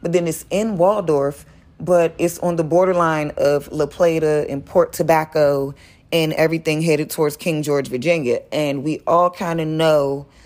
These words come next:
what, you know, how things get a little worse the further into the South you get,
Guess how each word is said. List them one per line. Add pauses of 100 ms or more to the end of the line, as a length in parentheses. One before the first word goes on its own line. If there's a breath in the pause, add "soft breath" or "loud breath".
(240 soft breath)
what, (120)
you
know,
how
things
get
a
little
worse
the
further
into
the
South
you
get,